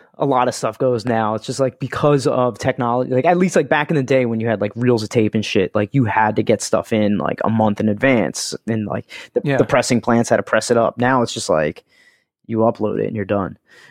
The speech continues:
Speaker 1: Um,
Speaker 2: Exactly.
Speaker 1: you know, so it's like, you can, you do have that extra, like, time to get stuff done. Like, even myself with, like, my smaller projects, like,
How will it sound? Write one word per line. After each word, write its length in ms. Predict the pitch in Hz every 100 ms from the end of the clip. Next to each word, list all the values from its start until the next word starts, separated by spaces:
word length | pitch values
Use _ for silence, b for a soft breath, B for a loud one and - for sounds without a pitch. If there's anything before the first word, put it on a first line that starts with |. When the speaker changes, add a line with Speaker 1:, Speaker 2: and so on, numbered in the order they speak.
| 110 -
Speaker 1:
Um, 460 | 110 101 90 90 - _
Speaker 2:
Exactly. 580 | 156 151 165 156 - 135
Speaker 1:
you 80 | 165
know, 260 | 156 147 151
so 240 | - 156
it's 120 | 139
like, 140 | 160 139
you 120 | 175
can, 320 | - 165 156
you 100 | 139
do 180 | 135 151
have 200 | 139 117
that 160 | 117 104
extra, 760 | 113 - - 123 110 110 101 - -
like, 260 | - 101 _ _ _ _
time 460 | - 123 107 101 104
to 120 | - 120
get 220 | 117 110
stuff 220 | - 107
done. 220 | 113 104
Like, 180 | 95 117
even 200 | 190 196
myself 400 | 165 139 175 131
with, 100 | 117
like, 120 | 113 120
my 100 | 110
smaller 340 | 135 120 131
projects, 480 | 117 104 104 101 -
like, 180 | 104